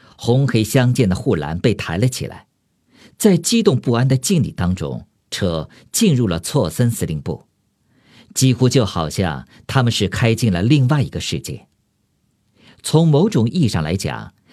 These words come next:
那确实是另外一个世界，一个隐藏的、伪装了的、井然有序的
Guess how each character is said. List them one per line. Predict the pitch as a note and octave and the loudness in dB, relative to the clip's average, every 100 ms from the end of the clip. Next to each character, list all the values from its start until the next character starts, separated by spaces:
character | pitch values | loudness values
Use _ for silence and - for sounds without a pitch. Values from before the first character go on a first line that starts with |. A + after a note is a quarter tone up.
| - | -4
那 | B2+ C3 | 2 2
确 | B2+ - A3 E3+ F2+ | 0 -2 2 2 0
实 | - G2+ | -2 -2
是 | G2 | 0
另 | G#2 F#3 B2+ | 2 2 2
外 | G#2+ D3+ | 2 0
一 | D#3 | -4
个 | D3 G#2 | -6 -6
世 | - D2+ | -4 -4
界， | D#2+ B1+ - _ _ _ - | -6 -10 -16 _ _ _ -10
一 | - E3 | 0 4
个 | G3 | 4
隐 | B2 G2+ D#2+ | 4 0 -2
藏 | D#2 - D#2 A2+ | -6 -8 -4 -2
的、 | A2+ - _ _ _ | -2 -6 _ _ _
伪 | A2 A2+ G#2 | 2 2 2
装 | D3+ D#3 | 0 0
了 | G#2 | 0
的、 | - B1+ - _ _ | -4 -12 -18 _ _
井 | - A#2+ G#2+ | 0 2 2
然 | A2 C#3 | 2 2
有 | G#2 D#2+ D2+ | 0 -2 -4
序 | - D3 | -4 -2
的 | F#2+ C2+ | -2 -6